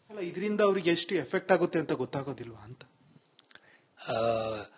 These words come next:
Speaker 2: ಎಫೆಕ್ಟ್ಗಿಂತ ನಾನು ಹೇಳಿದಲ್ಲ, ಅದು ಈಗ ಗೊತ್ತಾಗ್ತಾ ಉಂಟು. ಕೆಲವೆಲ್ಲ ಪೊಲೀಸರ ಹತ್ರ ಕೇಸ್ ಹೋದ್ಮೇಲೆ ಒಬ್ಬೊಬ್ರನ್ನ ತಂದು ಸ್ಟೇಷನ್ ಕೂರಿಸಿದ್ದಾರೆ, ಸ್ವಲ್ಪ ಕಮ್ಮಿ ಆಗಿದೆ.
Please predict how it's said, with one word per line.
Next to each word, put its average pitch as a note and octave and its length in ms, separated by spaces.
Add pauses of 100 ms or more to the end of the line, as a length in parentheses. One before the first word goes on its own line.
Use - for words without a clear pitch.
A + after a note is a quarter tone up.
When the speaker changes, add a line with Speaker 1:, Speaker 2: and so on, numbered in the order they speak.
(320)
Speaker 2:
ಎಫೆಕ್ಟ್ಗಿಂತ A3 600
ನಾನು - 1700
ಹೇಳಿದಲ್ಲ, F3+ 360
ಅದು B2 400
ಈಗ F3 160
ಗೊತ್ತಾಗ್ತಾ F3+ 360
ಉಂಟು. B2 240 (280)
ಕೆಲವೆಲ್ಲ D#3 680 (340)
ಪೊಲೀಸರ D#3 360
ಹತ್ರ C3+ 180
ಕೇಸ್ - 320
ಹೋದ್ಮೇಲೆ C#3 540 (1120)
ಒಬ್ಬೊಬ್ರನ್ನ D#3 420 (460)
ತಂದು D3 220
ಸ್ಟೇಷನ್ D#3+ 380
ಕೂರಿಸಿದ್ದಾರೆ, - 840
ಸ್ವಲ್ಪ C4 400
ಕಮ್ಮಿ E3 420
ಆಗಿದೆ. G#2+ 320